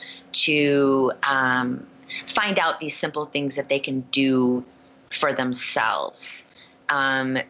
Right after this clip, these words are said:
because when I remember back with Ernie, you know, I, I already was familiar with certain modalities. I was somewhat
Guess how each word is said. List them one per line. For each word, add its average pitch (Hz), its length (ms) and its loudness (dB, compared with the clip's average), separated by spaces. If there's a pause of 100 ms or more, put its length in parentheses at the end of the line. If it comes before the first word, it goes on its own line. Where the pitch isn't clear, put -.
because 180 360 -2
when 170 120 0
I 160 40 0
remember 170 480 0
back 147 260 0
with 143 120 -6 (120)
Ernie, 156 680 -2
you 170 120 0
know, 151 60 2
I, 147 200 0
I 165 140 2
already 202 500 2
was 147 520 0
familiar 147 1080 2 (480)
with 165 240 2 (800)
certain 151 540 0
modalities. 131 640 0
I 135 60 2
was 131 280 -2 (300)
somewhat 196 720 -2